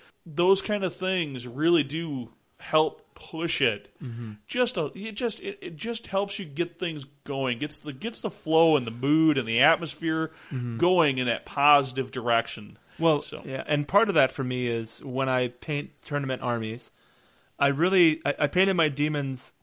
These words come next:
Speaker 2: first, and I enjoyed them, but I kinda picked a specific theme so it would look a little bit different than normal. And then I had my warriors army, and now I have my ogres army. And I really try and do something different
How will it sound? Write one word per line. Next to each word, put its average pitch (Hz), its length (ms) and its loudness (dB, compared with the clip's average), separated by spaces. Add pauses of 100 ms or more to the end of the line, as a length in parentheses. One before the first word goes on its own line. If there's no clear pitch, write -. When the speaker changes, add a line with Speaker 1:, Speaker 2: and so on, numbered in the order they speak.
Speaker 2:
first, - 800 0
and 156 100 -2
I 170 100 2
enjoyed 165 400 2
them, 151 120 2
but 143 100 6
I 143 60 6
kinda 160 300 2
picked 151 260 -2
a 131 40 -6
specific 156 520 -6
theme 139 300 -2
so 135 140 -6
it 135 40 -2
would 131 140 -6
look 156 160 -4
a 156 60 -2
little 139 160 -4
bit 131 160 -4
different 127 300 -6
than 117 120 -6
normal. 110 340 -6 (680)
And 127 200 2
then 123 100 2
I 120 80 2
had 117 180 -2
my 117 160 -2
warriors 156 440 0
army, 147 500 -2
and 120 180 -6
now 120 160 -4
I 120 80 -4
have 120 160 -6
my 117 140 -6
ogres 151 440 0
army. 117 400 -4 (500)
And 143 100 0
I 151 40 6
really 208 260 2
try 185 220 0
and 180 100 0
do 165 140 4
something 160 460 -2 (100)
different 160 400 -2